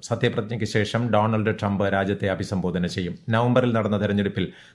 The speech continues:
തിളക്കമാർന്ന വിജയം നേടിയാണ് ട്രംപ് രണ്ടാം തവണയും യു എസ് പ്രസിഡന്റ് സ്ഥാനത്തേക്ക് എത്തുന്നത്.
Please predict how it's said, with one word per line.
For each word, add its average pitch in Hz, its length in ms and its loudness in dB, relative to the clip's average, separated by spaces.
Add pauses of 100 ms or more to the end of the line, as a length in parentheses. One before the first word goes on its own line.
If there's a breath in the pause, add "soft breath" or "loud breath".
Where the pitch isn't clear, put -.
(120)
തിളക്കമാർന്ന 123 540 2
വിജയം 104 320 0
നേടിയാണ് 95 560 0
ട്രംപ് 101 220 0
രണ്ടാം 101 320 2
തവണയും 92 540 -2
യു 113 160 2
എസ് - 160 -2
പ്രസിഡന്റ് 98 380 -2
സ്ഥാനത്തേക്ക് 92 520 -4
എത്തുന്നത്. 87 640 -2